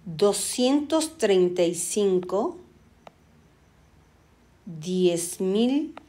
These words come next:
millonésimos. Cuatrocientos treinta y dos mil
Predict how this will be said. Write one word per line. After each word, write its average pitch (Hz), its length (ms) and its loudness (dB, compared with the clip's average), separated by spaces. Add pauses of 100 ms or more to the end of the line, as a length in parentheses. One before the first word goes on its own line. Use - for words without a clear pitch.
(420)
millonésimos. 170 1200 -4 (4000)
Cuatrocientos 294 1160 4
treinta 196 540 2
y 175 120 2
dos 170 340 -2
mil 180 600 2